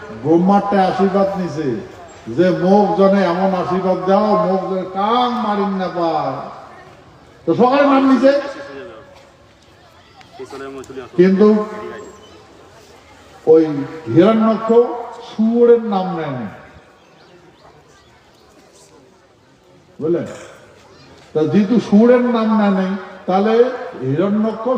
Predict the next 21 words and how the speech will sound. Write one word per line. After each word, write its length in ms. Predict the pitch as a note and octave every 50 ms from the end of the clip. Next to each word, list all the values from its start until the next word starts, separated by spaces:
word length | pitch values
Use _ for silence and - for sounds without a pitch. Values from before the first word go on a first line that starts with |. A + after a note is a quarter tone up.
| -
শুয়োরে, 400 | - - A3+ A3+ A#3 A#3+ A#3+ B3 A#3+ A#3 -
শুয়োরের 300 | - G#3 G#3 A3+ A#3+ G3+ F3
ডাঙন 240 | F#3 G3 G3 G#3 G3+ F#3 F3
মরবে, 260 | E3+ D#3+ D3+ C#3 C3 A#2 C#3+
শুয়োরে 200 | E3+ F#3 F#3+ F#3+ F3+
মারি 140 | E3 D#3+ D#3+ D3+ C#3+
পাবে, 200 | C#3+ C3 A#2+ A2 - - - - -
বাগদান 360 | - D3+ D#3+ E3+ - - G#3+ A3+ A3
মারি 140 | G#3+ G3+ F#3+
পাবে 240 | F#3 F3 E3 C#3 C3+ B2
না, 60 | A#2 - - - - - B2+
মহারাজ 360 | C#3+ D#3+ F#3+ A#3+ A#3+ A3+ G#3 G3+
ইন্দ্র 240 | A3+ G#3 A3 G#3+ G#3+ G3
তো 60 | G#3 F#3+
মারি 120 | A3+ C4 C#4
মারি 120 | C#4 C#4 C4+
পাবে 180 | C4+ B3 C4 B3+ A#3+ B3
না। 60 | A#3 B3 - - - - - - - - - - - - - - - - - - - -
ওই 160 | - G3 A#3 A#3+
জন্য 160 | B3 A#3+ A#3+ A3 G#3
মহারাজ 300 | F#3 G3 G#3+ A3+ G#3+ G#3